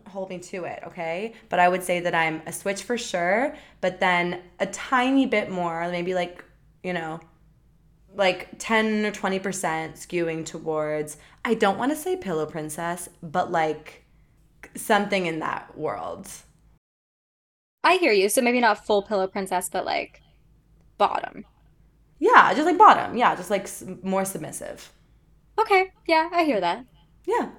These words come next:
Speaker 2: That is, like, that is news. Alert the media.
Speaker 1: Yeah, I feel like because I'm an Aries, it might be, like, sure, she's a switch, but, like,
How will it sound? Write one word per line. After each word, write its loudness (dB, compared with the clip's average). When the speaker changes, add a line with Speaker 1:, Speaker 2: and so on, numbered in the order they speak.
Speaker 2:
That 0
is, 0
like, 0
that 0
is 2
news. -4
Alert -2
the 0
media. 0
Speaker 1:
Yeah, 8
I 6
feel -2
like 0
because -4
I'm 0
an -6
Aries, -4
it -2
might -4
be, -4
like, -4
sure, 0
she's -4
a -6
switch, -6
but, -4
like, -10